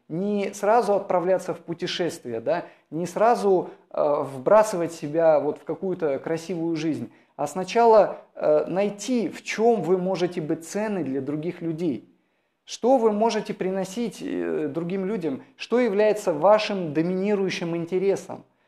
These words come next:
Что является вашим призванием? Где у вас, э, вы готовы прокачивать свои навыки?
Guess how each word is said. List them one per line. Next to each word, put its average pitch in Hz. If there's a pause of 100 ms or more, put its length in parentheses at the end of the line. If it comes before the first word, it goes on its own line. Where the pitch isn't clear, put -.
(140)
Что -
является 196
вашим 190
призванием? 160 (480)
Где 143
у 220
вас, 208
э, 92
вы 165
готовы 185
прокачивать 180
свои 165
навыки? 160